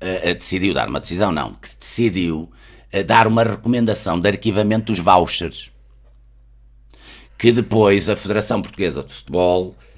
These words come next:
eh, acabou por aceitar.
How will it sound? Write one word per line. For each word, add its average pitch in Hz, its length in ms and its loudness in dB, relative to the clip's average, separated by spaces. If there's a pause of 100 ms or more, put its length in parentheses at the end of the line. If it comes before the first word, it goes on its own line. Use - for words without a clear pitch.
(180)
eh, 98 400 2
acabou 101 560 2
por 104 300 0
aceitar. 107 680 2